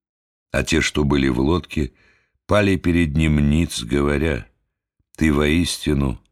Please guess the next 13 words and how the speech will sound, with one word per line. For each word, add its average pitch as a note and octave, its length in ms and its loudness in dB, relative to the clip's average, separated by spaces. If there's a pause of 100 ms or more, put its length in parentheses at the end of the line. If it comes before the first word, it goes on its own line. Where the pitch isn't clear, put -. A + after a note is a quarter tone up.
Сын C2 440 -2
Божий". G#1+ 440 -4 (800)
И, C2 120 -2
переплыв D#2+ 560 0
на D2+ 120 0
другую D2 400 2
сторону, D#2 640 -2 (340)
вышли F#2 380 0
они F2 200 2
на E2 180 0
берег D#2+ 420 0
в A#1 120 -6
Генесарет. D2 960 -2